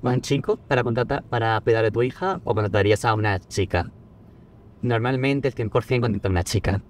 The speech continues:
No es que estemos muy preparados, sino simplemente que vi-, quizás socialmente no está tan visto, ¿sabes? Pero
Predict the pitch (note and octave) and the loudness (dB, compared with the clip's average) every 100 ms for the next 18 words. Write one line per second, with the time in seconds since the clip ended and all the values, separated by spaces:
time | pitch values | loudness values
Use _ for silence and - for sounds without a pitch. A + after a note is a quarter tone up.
0 | - B2 A2+ C#3 A#2+ G2+ F2+ F#2+ F#2+ G#2+ | -6 -2 0 0 2 0 0 -2 0 2
1 | G#2+ F2+ G2 G2 G#2 G#2 A2 G#2+ A#2 G#2+ | 2 0 -2 0 0 2 0 2 2 2
2 | F#2 - - - - - - G#2+ G#2 G#2 | 0 -6 -14 -20 -20 -10 -2 2 2 2
3 | G#2 G2 G2+ G#2 A2 G#2 G#2+ F#2 F2 G#2+ | 0 2 2 2 2 2 2 0 0 0
4 | G#2 - - - - - G#2 B2+ - - | -4 -4 -10 -12 -12 -2 0 0 -4 0
5 | A2+ F#2+ F2+ D#2 | 4 4 4 0